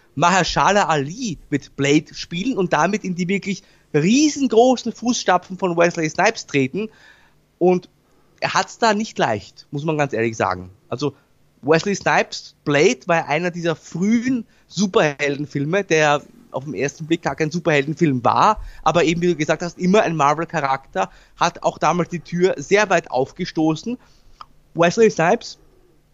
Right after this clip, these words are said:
damals auch wirklich hervorragend in, in dieser Rolle. Und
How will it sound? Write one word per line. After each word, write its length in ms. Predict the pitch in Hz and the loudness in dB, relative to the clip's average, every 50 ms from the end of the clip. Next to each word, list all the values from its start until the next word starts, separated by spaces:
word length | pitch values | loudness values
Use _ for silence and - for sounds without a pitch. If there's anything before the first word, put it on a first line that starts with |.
| _ _ - | _ _ -2
damals 360 | 151 147 160 165 165 156 - | 0 2 2 2 0 0 -2
auch 160 | 139 135 147 | -6 -4 -4
wirklich 260 | 160 151 151 143 - | -6 -6 -6 -6 -4
hervorragend 760 | 165 147 139 - - 170 190 214 196 185 165 151 151 147 151 | -4 -4 -4 -2 0 2 2 4 4 2 0 -2 -2 -6 -6
in, 100 | 147 143 - - | -8 -10 -10 -10
in 100 | 160 143 | -10 -8
dieser 220 | 151 135 147 131 | -4 -2 -2 -2
Rolle. 360 | - 170 208 190 151 170 202 - - - - _ _ _ _ _ | 0 2 2 2 2 2 0 -2 -6 -16 -20 _ _ _ _ _
Und 160 | - 165 156 | -12 -10 -10